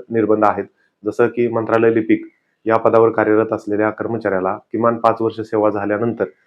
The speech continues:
विनंती बदलीसाठी अर्ज करता येतो. त्यामध्ये पण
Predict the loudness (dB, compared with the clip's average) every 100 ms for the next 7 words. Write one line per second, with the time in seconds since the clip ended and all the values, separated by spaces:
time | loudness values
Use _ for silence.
0 | _ -2 0 2 4 2 2 -2 0 2
1 | 2 0 -4 -4 -4 -4 -6 -10 _ _
2 | 0 2 2 2 2 0 0